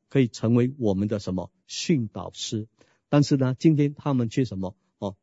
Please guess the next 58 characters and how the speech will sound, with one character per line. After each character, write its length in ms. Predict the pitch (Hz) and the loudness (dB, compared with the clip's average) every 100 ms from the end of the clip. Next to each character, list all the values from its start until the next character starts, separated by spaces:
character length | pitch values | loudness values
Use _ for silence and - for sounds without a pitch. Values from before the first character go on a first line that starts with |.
| - | -10
成 220 | - 117 | -2 2
为 140 | 127 | 2
了 160 | 113 87 | 2 -4
做 160 | - 120 | -6 -6
什 140 | 95 | -6
么？ 120 | 87 - _ _ | -10 -12 _ _
哦， 160 | 101 92 | -12 -10
他 160 | - 131 | -2 0
们 140 | 123 | 0
在 160 | 143 127 | 0 -4
神 160 | 110 | -2
面 160 | 110 107 | -4 -4
前， 240 | 95 92 _ _ | -6 -10 _ _
他 160 | 131 | -4
们 180 | 113 107 - - | -2 -2 -6 2
背 180 | 160 | 2
道， 340 | 104 - 110 90 _ _ | 2 -4 -6 -8 _ _
他 120 | - 135 | -6 -2
们 260 | 117 107 | 0 -2
离 140 | 101 104 | -4 -6
弃 240 | - 123 | -8 -8
神， 300 | 110 101 87 _ _ | -8 -10 -12 _ _
他 100 | - | -8
们 140 | 139 131 - | -6 -6 2
不 120 | 220 | 0
肯 260 | - 107 90 _ - | 2 -8 -10 _ -4
悔 180 | 107 | -2
改， 260 | 117 - 95 _ | -2 -8 -12 _
不 100 | 156 | -12
肯 260 | - 87 98 _ | -12 -20 -20 _
归 180 | - 131 | 0 0
向 300 | 120 131 98 | 0 -4 -4
神。 240 | - 85 - _ _ _ _ | -8 -16 -18 _ _ _ _
所 120 | 127 | 2
以 80 | 113 | 4
我 60 | |
们 80 | 110 | 2
就 140 | 113 | -2
看 240 | 127 131 110 | -4 -4 -2
见， 220 | 120 101 _ _ | -2 -4 _ _
哦， 120 | - 113 | -10 -2
因 120 | 127 | 2
为 100 | 135 | 2
他 160 | - 147 | 2 4
们 160 | 123 | 2
不 200 | - 262 | 4 2
服 360 | - _ 127 147 | 2 _ 2 2
从 320 | - 107 113 | 0 -6 -6
神 280 | - - 113 | -8 -4 -2
的 140 | 113 95 | -2 -4
话， 240 | 113 - _ _ _ | -4 -6 _ _ _
神 260 | - - 135 | -4 2 4
的 140 | 147 160 | 4 6
应 180 | 151 | 4
许， 340 | 127 - 104 92 | 4 0 -4 -4
神 240 | - 131 | -2 0
的 100 | 131 | 2
话， 240 | 110 127 | 0 -6